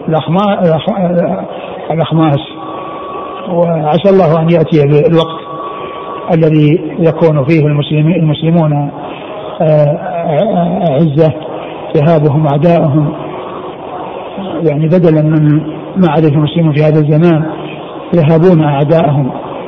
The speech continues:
ولا يهابهم أعداءهم. فإذا وجد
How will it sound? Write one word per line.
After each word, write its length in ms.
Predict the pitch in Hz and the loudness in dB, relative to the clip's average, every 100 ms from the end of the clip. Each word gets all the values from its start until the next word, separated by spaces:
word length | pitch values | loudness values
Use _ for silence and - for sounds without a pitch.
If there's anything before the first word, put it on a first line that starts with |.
| - - | -6 0
ولا 180 | 160 165 | 4 4
يهابهم 560 | 156 147 156 143 147 139 | 4 4 2 2 2 2
أعداءهم. 460 | 139 143 123 104 - - - - - - - - - | 2 0 0 -6 -10 -12 -12 -12 -12 -12 -14 -14 0
فإذا 800 | 180 170 156 151 - - 240 226 202 | 2 4 2 0 -4 0 4 6 6
وجد 260 | 190 170 | 6 4